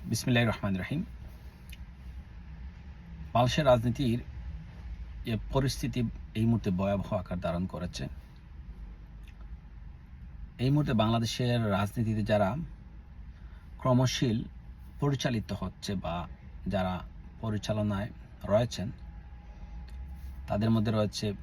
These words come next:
বিএনপি, মুক্তিযুদ্ধ বিরোধী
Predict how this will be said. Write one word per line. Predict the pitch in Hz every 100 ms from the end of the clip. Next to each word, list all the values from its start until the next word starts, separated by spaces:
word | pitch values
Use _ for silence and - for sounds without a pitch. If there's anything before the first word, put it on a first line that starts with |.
| -
বিএনপি, | 87 95 110 113 - 123 131 - - - - - - - - - - - - - - - - - - - - - - - - - - - - - -
মুক্তিযুদ্ধ | 107 - 120 117
বিরোধী | 113 113 113 120